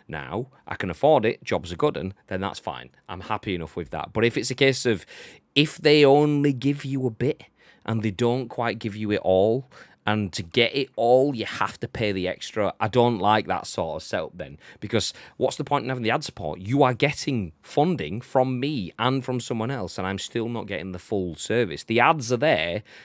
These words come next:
to pay for the bit that I'm not paying for, not for you to take all the parts of it away from me. And that's,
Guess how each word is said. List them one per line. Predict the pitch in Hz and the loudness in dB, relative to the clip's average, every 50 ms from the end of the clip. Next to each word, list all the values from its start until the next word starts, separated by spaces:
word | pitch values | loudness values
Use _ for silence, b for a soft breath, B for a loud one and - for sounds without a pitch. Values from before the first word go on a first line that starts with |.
| B B B _ | B B B _
to | - - | -18 -14
pay | - - 120 117 120 | -8 -2 -2 0 0
for | 123 - 123 | -2 -4 -4
the | 113 107 98 | -4 -4 -2
bit | - 117 - - | -2 -4 -4 -2
that | - 92 - 90 | -4 -6 -4 -2
I'm | 98 104 101 98 92 95 | -2 -2 -2 -2 -2 -2
not | 95 95 - - | -2 -2 -2 -4
paying | - 110 95 98 98 90 | -6 -6 -4 -4 -6 -8
for, | - - - - - - B B B B B _ | -10 -12 -14 -16 -16 -18 B B B B B _
not | 95 107 127 131 - - - | -2 0 2 2 0 -2 -8
for | - 131 | -8 -6
you | 120 117 101 | -6 -6 -6
to | - - | -10 -12
take | - 117 113 104 - - | -8 -6 -6 -6 -6 -8
all | 107 | -8
the | 95 90 | -8 -8
parts | - 92 92 87 98 - | -8 -6 -6 -6 -6 -8
of | - 80 | -12 -12
it | 69 60 | -10 -8
away | 80 80 82 82 80 | -8 -6 -6 -6 -8
from | 67 - - - | -8 -10 -14 -16
me. | 67 64 | -14 -14
And | 55 67 87 | -12 -6 -4
that's, | 104 110 113 - | -4 -4 -4 -6